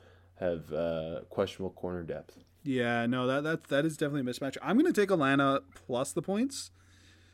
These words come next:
Speaker 2: Also went back and forth. It's a weird line, five. I, I think, like, Dallas wins by three or four, to be honest. Uh,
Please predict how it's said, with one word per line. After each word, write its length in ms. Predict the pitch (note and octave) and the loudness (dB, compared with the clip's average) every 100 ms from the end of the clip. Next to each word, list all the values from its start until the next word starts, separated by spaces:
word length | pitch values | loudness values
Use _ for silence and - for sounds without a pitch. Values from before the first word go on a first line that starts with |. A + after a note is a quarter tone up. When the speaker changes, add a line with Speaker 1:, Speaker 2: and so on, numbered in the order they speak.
| _ | _
Speaker 2:
Also 260 | B2+ D#3 E3+ | -2 0 2
went 120 | C#3+ | 0
back 140 | B2+ B2 | 0 -2
and 80 | |
forth. 180 | - A#2 | -2 -4
It's 120 | B2 C4+ | -2 2
a 40 | |
weird 280 | A3+ D#3+ D#3+ | 4 4 4
line, 300 | G2 A2+ G2+ | -2 -4 -6
five. 640 | - - F2+ F#2 F#2 F#2+ - | -10 -10 -10 -8 -12 -14 -14
I, 280 | G#2+ D#2+ C3+ | -12 -10 -4
I 40 | |
think, 160 | F#3 G#3 | -2 2
like, 140 | D#3 | 2
Dallas 340 | B2 A2 A2 | 2 0 -2
wins 320 | G#2+ G#2 G#2+ - | -4 -6 -6 -8
by 340 | G2+ G2 G2 | -8 -8 -10
three 220 | - A2+ | -10 -8
or 60 | G2 | -8
four, 320 | - - F#2+ | -10 -12 -12
to 80 | - | -8
be 80 | A2+ | -8
honest. 400 | A2+ A2+ A2 - - - - _ _ _ _ - - | -6 -6 -8 -14 -20 -20 -20 _ _ _ _ -20 -10
Uh, 260 | A2 A2 | -6 -4